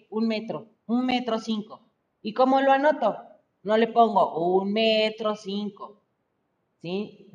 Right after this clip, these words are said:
¿Qué hacemos? Pues anotamos uno punto cero cinco centímetros. ¿Sale?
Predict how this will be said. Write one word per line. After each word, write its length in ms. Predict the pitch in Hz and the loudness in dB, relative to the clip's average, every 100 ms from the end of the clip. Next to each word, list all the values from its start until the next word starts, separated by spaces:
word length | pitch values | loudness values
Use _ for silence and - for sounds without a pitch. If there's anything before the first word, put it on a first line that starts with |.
| - | 0
¿Qué 80 | |
hacemos? 580 | 196 202 240 233 180 - _ _ - | 0 2 0 -2 -4 -10 _ _ -20
Pues 140 | 139 | -16
anotamos 800 | 143 143 143 170 170 175 196 - _ _ _ _ _ 135 | -14 -14 -6 -4 -4 -4 -4 -8 _ _ _ _ _ -20
uno 440 | 131 135 151 175 | -20 -14 -12 -10
punto 840 | 202 247 240 240 185 196 202 - _ _ _ _ | -4 -2 -2 -2 -2 -2 -4 -12 _ _ _ _
cero 420 | _ 143 135 135 | _ -14 -12 -14
cinco 1040 | 135 190 202 214 208 202 226 233 - - - _ _ _ - 587 - - 587 - _ _ _ _ _ | -12 -8 -6 -6 -4 -2 -2 -4 -14 -20 -20 _ _ _ 4 6 4 -2 -12 -14 _ _ _ _ _
centímetros. 1000 | - 151 143 147 147 123 127 - - - _ _ _ _ _ _ _ _ _ _ - | -8 -6 -4 -6 -6 -8 -10 -16 -20 -20 _ _ _ _ _ _ _ _ _ _ -12
¿Sale? 640 | 127 131 170 254 226 - | -8 0 2 0 -2 -14